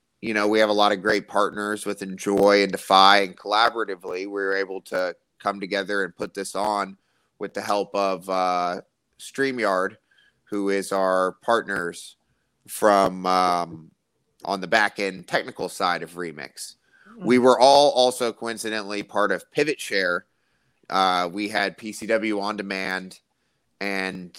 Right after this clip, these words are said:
Speaker 1: they were Defy On Demand on Pivot Share. Pivot Share is no longer in business. So with the closure of Pivot Share abruptly,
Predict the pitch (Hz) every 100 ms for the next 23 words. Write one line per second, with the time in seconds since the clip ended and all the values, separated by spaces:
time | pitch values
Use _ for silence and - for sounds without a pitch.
0 | - 107 101 95 98 95 85 - 98 95
1 | 95 92 92 87 90 87 87 87 87 85
2 | - 196 - - 90 69 - _ _ _
3 | _ - 107 - - 110 107 104 98 101
4 | 101 104 101 98 95 90 104 90 87 101
5 | - - _ _ _ _ _ - 110 101
6 | 98 95 98 98 - 98 92 92 87 87
7 | _ _ _ _ _ - 117 123 127 107
8 | 117 113 107 90 101 98 92 - - 226
9 | - - 110 98 98 98 95 - 92 110
10 | 175 - 95 95 110